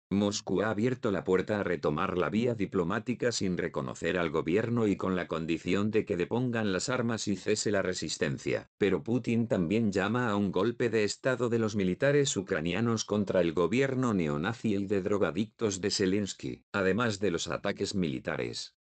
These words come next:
Ucrania lleva días recibiendo ciberataques. En un primer momento, el gobierno señaló a hackers rusos como autores de las caídas de las páginas de defensa y las Fuerzas Armadas,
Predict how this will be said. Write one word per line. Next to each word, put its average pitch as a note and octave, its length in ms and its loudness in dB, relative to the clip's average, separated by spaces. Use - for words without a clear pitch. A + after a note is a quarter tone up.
Ucrania G#2+ 600 2
lleva A2 340 0
días A2+ 420 0
recibiendo E2 720 0
ciberataques. D#2 960 -4
En G#2 160 2
un C#3 180 2
primer F#2+ 360 2
momento, D2+ 680 -2
el G#2 140 4
gobierno C3 520 2
señaló D#2+ 480 0
a A2 60 -2
hackers F2+ 380 -2
rusos C3+ 460 2
como G2 240 2
autores G2 600 0
de A2 100 2
las G2+ 160 0
caídas G#2+ 560 0
de G2+ 120 2
las F#2+ 180 0
páginas F#2+ 580 -2
de F2 140 2
defensa A2 580 2
y F#2 140 4
las D2+ 180 0
Fuerzas G2 460 0
Armadas, G2+ 580 -2